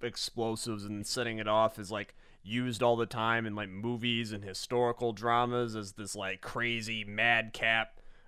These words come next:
uh, scrappy plan, but, like,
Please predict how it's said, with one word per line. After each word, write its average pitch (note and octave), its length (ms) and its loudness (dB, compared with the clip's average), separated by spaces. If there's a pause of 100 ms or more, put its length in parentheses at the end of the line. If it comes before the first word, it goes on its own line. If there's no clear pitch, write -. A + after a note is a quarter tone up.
uh, E2+ 160 -10
scrappy A#2 640 -2
plan, A2+ 680 -4 (300)
but, A#2+ 120 -2
like, A2+ 500 -2